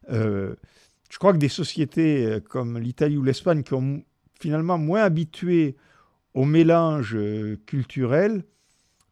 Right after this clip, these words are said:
euh, risquent d'être plus violentes dans leur réaction par rapport à leurs immigrés. Euh, ce qui s'est traduit en Espagne, notamment dans le sud, sur la question de l'immigration marocaine, ou par rapport, euh,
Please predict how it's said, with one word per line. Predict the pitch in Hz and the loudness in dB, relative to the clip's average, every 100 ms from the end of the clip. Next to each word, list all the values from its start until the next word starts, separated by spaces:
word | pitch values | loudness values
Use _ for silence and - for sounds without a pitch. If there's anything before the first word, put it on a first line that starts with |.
| - | -10
euh, | 110 | -6
risquent | 110 156 - 151 | -2 -2 -2 -2
d'être | 180 - 131 | -2 -2 -8
plus | - 196 | -6 -2
violentes | 156 147 156 170 180 147 | 0 2 2 0 -2 -6
dans | 131 | -4
leur | 127 117 | -4 -2
réaction | 127 120 - 151 165 | -4 -6 -6 -4 -4
par | 151 127 | -4 -6
rapport | 120 135 | -4 -4
à | 117 | -4
leurs | 110 110 | -6 -6
immigrés. | 120 113 104 98 92 - | -8 -8 -8 -8 -8 -8
Euh, | 113 110 110 113 - - - - - _ _ 165 | -10 -10 -10 -12 -14 -18 -20 -20 -20 _ _ -20
ce | - - | -18 -16
qui | - | -10
s'est | - 127 | -8 -6
traduit | 113 104 113 | -6 -6 -4
en | 113 | -4
Espagne, | 104 - 127 123 | -6 -8 -6 -4
notamment | 107 117 110 | -4 -8 -6
dans | 107 | -6
le | 107 | -8
sud, | - 123 107 | -10 -12 -12
sur | 113 | -10
la | 104 | -10
question | 104 - | -10 -10
de | 110 | -8
l'immigration | 110 107 104 - 110 | -6 -6 -6 -6 -6
marocaine, | 104 104 - 143 147 | -4 -6 -6 -4 -4
ou | 113 | -6
par | - 110 | -4 -4
rapport, | 110 - 135 139 117 | -4 -4 -2 -2 -2
euh, | 101 | -6